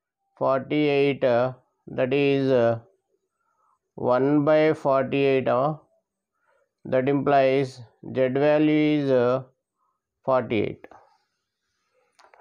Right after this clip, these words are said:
Okay, so here you got x value forty-eight by five, uh,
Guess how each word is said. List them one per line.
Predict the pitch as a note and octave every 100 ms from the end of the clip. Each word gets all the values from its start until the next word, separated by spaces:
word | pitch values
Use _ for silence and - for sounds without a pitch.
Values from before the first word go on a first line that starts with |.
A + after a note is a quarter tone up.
| _ _ _ _ _ _ _ _ _ -
Okay, | D#3 D#3+ D3+ G2+ G2 _ _ _ - - _ - - _
so | - D#3+ E3
here | E3+ F3+
you | F3+ E3
got | E3 D#3+ D3
x | C3 -
value | E3 E3 E3 D#3+ C#3+ D3+ F3 _ _ _ _ _ _ _ _ _ _ _ _ _ _ _ _ _ _ _
forty-eight | C#3+ C#3+ F3 E3 E3 E3 D#3+ C#3+
by | D#3 D#3 D3+
five, | - D3 C#3+
uh, | C#3 C#3